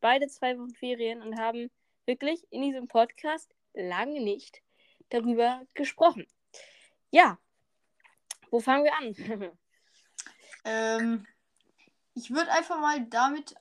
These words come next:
Speaker 2: anfangen, dass ich mit einem Freund in Spanien war. Ich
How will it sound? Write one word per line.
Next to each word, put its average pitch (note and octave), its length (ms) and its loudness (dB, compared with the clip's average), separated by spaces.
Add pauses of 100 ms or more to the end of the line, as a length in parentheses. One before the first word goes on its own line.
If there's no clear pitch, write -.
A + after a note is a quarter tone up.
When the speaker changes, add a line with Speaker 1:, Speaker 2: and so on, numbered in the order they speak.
Speaker 2:
anfangen, C#4 680 -6
dass B3+ 340 -14
ich E4 320 -10
mit B3+ 160 -12
einem B3 180 -6
Freund B3 380 -6
in B3 160 -4
Spanien A3+ 760 2
war. A#3 180 -2
Ich - 240 -18